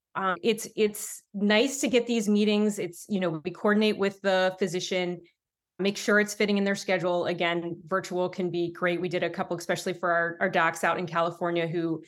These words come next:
didn't really want to fly all the way across the country,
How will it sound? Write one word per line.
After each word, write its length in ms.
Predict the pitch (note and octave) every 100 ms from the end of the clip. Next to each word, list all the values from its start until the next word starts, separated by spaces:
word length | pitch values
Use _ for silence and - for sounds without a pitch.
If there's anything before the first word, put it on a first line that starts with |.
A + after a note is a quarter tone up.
| _ _ -
didn't 220 | G3 G3
really 180 | F#3+ F3+
want 160 | E3+
to 40 | E3+
fly 440 | - D3+ F3 F3
all 180 | - F#3+
the 60 |
way 80 | F#3
across 300 | F3 F3 E3+
the 60 | F3
country, 600 | - F3 E3 D#3+ D#3